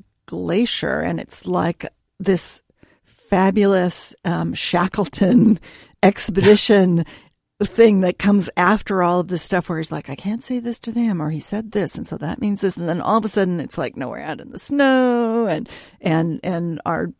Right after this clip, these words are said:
breath is freezing, our nostrils shed," and, you know, all of these things that she must have got from reading the, the sort of expedition notes of, of polar explorers. Uh, but I had completely forgotten that part, and I enjoyed it so much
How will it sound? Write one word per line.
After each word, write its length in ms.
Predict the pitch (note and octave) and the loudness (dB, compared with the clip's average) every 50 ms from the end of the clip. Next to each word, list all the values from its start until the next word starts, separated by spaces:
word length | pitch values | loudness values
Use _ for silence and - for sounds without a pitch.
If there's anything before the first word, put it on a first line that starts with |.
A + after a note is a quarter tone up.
| _ _ | _ _
breath 340 | - A3+ A#3+ A3+ A3+ - - | 2 4 4 4 4 2 -2
is 160 | E3+ D#3+ - | -6 -6 -6
freezing, 600 | - - - B3 B3+ B3 A#3+ G#3 A3+ A#3 G#3 G3 | -8 -6 -4 0 0 0 2 0 0 -2 -2 -2
our 240 | E3 D3+ E3+ E3 F#3+ | -4 -2 -2 -2 -2
nostrils 580 | G#3+ A#3 B3+ C4+ B3+ - - - - A3 A3 - | 0 2 2 2 2 0 -2 -2 -2 -2 -2 -2
shed," 380 | - - A3+ G#3 G3+ G3 E3+ | 0 2 4 4 4 4 2
and, 120 | F#3 E3+ - - - - - | 0 -2 -2 -6 -12 -18 -4
you 120 | - A3+ A#3 | 2 4 4
know, 80 | A#3 | 6
all 260 | - - A3+ C4 D4+ C#4 | 6 6 6 8 6 6
of 80 | A#3 | 4
these 220 | A3 B3 A3+ - - | 2 0 0 0 0
things 220 | - A3+ A3+ G#3 - | 0 2 2 2 2
that 140 | G#3 G3 - | 0 -2 -2
she 160 | - G#3+ G#3 | -2 0 0
must 180 | G#3 G#3 - - | 0 0 0 -2
have 100 | - E3 | -4 -2
got 200 | F#3+ F#3 G3 - | 0 0 0 0
from 220 | - G3 F#3 F3+ | -2 -2 -2 -2
reading 760 | F3+ F3+ F#3 F#3+ G3 F#3 F#3 F#3 F#3 F3+ F3+ E3+ F3 F3 - - _ - | -2 0 0 0 0 0 0 0 0 -2 -2 -2 -4 -6 -6 -10 _ -12
the, 360 | F#3+ F3 F3 - - - - - | -6 -4 -2 -2 -2 -4 -8 -8
the 160 | - E3 E3+ | -6 -4 -4
sort 220 | E3 - F3 E3 E3 | -2 -2 -2 -2 -2
of 60 | - | -2
expedition 760 | - F3+ - - - - F#3+ G3 F#3+ - - G3 F#3 F3+ E3+ | -4 -4 -4 -4 -4 -4 -2 -2 -2 -2 0 -2 -2 0 0
notes 420 | E3+ F3 E3 C3+ - - - - | 0 0 0 -2 -4 -6 -4 -2
of, 240 | F3+ E3 D#3+ E3 - - - | -2 -2 -4 -6 -10 -8 -6
of 220 | F3+ E3 D3 - | -6 -6 -6 -6
polar 340 | - - F#3 F3+ F3 E3+ F3 | -4 -2 -2 0 0 -2 -2
explorers. 680 | - - - - - - E3+ F3+ F3+ E3+ E3 D#3+ D#3 - - - - - - - _ _ _ - | -4 -8 -14 -20 -10 -6 -4 -2 -2 -2 -2 -4 -6 -8 -12 -16 -20 -20 -20 -20 _ _ _ 2
Uh, 40 | G3 | 4
but 140 | G#3+ G#3+ - - | 4 4 6 6
I 120 | G#3 C4+ | 4 4
had 180 | C4 - - - | 4 2 0 0
completely 580 | F#3+ F3+ - - - - A3+ A3+ B3+ - B3 | -2 -2 -2 -2 -4 -4 -4 -4 -2 -4 -4
forgotten 380 | - - G3+ - G#3 - - G3 | -4 -4 -4 -4 -2 -2 -2 -4
that 180 | F3+ - - | -4 -6 -6
part, 200 | - E3+ E3 - | -6 -6 -4 -2
and 100 | - F#3 | -2 0
I 60 | F#3 G3+ | 2 2
enjoyed 360 | A3+ A#3 A#3 C#4 D#4+ F4 C#4+ | 2 2 2 0 0 0 0
it 140 | - - - | -2 -4 -4
so 220 | - - G#3+ G3 | -2 0 0 2
much 600 | G3 G#3+ D4 D4 - - - - - - - - | 4 4 4 4 2 0 -6 -12 -14 -16 -16 -16